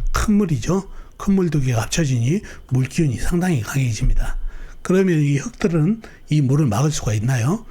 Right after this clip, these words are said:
진토 절박한 흙, 축토 절박한 흙, 기토 가지고는 어림없죠. 그러니 사주에,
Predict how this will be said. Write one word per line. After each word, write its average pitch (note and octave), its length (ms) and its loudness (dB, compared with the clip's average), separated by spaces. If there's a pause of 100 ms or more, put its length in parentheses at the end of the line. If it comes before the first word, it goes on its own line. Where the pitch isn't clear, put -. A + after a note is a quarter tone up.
(420)
진토 F3+ 400 0
절박한 C3+ 460 2
흙, G#3+ 240 0
축토 - 380 0
절박한 D3 480 0
흙, E3 280 -2 (340)
기토 - 280 2
가지고는 C#3+ 580 -2
어림없죠. B2+ 760 0 (600)
그러니 C#3 580 0 (320)
사주에, D3+ 560 0